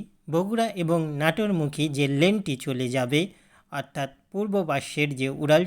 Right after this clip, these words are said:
সড়কগুলো রয়েছে, এই উড়াল সড়কগুলো আপনাদের মাঝে তুলে ধরেছি। এ পাশটিতে একটি উড়াল সড়ক দেখতে পাচ্ছেন।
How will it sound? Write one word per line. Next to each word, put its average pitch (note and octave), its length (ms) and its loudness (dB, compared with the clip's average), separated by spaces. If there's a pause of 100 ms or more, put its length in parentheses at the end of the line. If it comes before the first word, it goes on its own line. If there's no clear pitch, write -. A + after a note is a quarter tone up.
সড়কগুলো B2+ 520 -2
রয়েছে, C#3+ 420 0 (140)
এই E3 140 -2 (120)
উড়াল G3 220 2
সড়কগুলো C#3+ 640 2 (460)
আপনাদের G3 480 -2 (240)
মাঝে C#3 320 -4 (480)
তুলে G#3+ 220 -6
ধরেছি। C#3 520 -2 (1800)
এ F3+ 100 -6
পাশটিতে A3 480 -4 (360)
একটি E3 260 -10 (1200)
উড়াল G#3+ 200 0 (100)
সড়ক C3+ 220 -4 (120)
দেখতে C3 200 -6
পাচ্ছেন। C3+ 380 -4